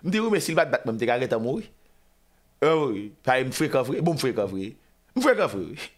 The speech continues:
Lè m ap manke nèg dega, e dega m ap manke. Lè m ap manke dega, e dega m ap manke. <laughs> Donk fò m te jwenn nèg ki te mande bat mwen nan kònè, nan street la, ki te fè fè fè bwa pou mwen, pou m te ba konprann mwen.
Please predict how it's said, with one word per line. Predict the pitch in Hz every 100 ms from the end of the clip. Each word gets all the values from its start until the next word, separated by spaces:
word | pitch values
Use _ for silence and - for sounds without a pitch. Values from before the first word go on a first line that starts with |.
| _ _ _ _ -
Lè | 254 247
m | 196
ap | 196
manke | 180 156
nèg | 139 117
dega, | 110 139
e |
dega | - 240 190
m |
ap | -
manke. | 151 104 90 - - _ _ _ _ -
Lè | 185
m | 240
ap | -
manke | 240 202
dega, | 175 170 185
e |
dega | 160 135 120
m | 113
ap |
manke. | 113 120 233 - - 170
<laughs> | - - - 139
Donk | 208
fò | 202
m | 185
te | 185
jwenn | 175 165
nèg | 139
ki | 143
te | 143
mande | 143 123
bat | 123 120
mwen | 120
nan | 120
kònè, | 123 104 120
nan | 135
street | - 117 135
la, | - - -
ki | 151
te | 160
fè | 143 120
fè | 127
fè | 135 139
bwa | 120 113
pou | 120
mwen, | 120
pou | 123
m | 120
te |
ba | 120
konprann | 123 131 120 120 101 104
mwen. | 156